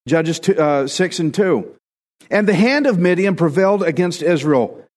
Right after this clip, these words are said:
Because of the Midianites, the children of Israel made for themselves the dens, the caves, and the strongholds which are in the mountains. So it was, whenever Israel had sown, Midianites would come up, also Amalekites,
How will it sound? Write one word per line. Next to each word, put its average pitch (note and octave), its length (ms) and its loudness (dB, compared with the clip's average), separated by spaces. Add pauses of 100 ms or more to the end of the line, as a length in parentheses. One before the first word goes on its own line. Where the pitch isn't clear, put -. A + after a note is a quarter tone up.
(160)
Because B3 320 2
of C#4 100 0
the C4+ 80 2
Midianites, G3 640 2
the E3 100 0
children A#3 340 2
of A3+ 80 2
Israel F#3+ 320 2
made F#3 260 0
for A3+ 140 0
themselves F3+ 640 2
the D#3+ 200 -2
dens, G3 720 0 (160)
the G#3 140 4
caves, E3 640 0 (240)
and E3+ 180 0
the F3 60 0
strongholds D3 760 0
which D#3 300 -2
are D3+ 260 2
in D3 140 -2
the D#3 60 0
mountains. E3+ 560 -4 (480)
So G#3+ 220 2
it G#3 100 -2
was, F#3 260 2
whenever F3 380 0
Israel F#3+ 680 0
had F3+ 160 0
sown, F#3 640 0 (340)
Midianites G#3+ 680 2
would D#3+ 160 0
come G#3 200 0
up, F3+ 460 -2
also F3 400 0
Amalekites, F3 840 0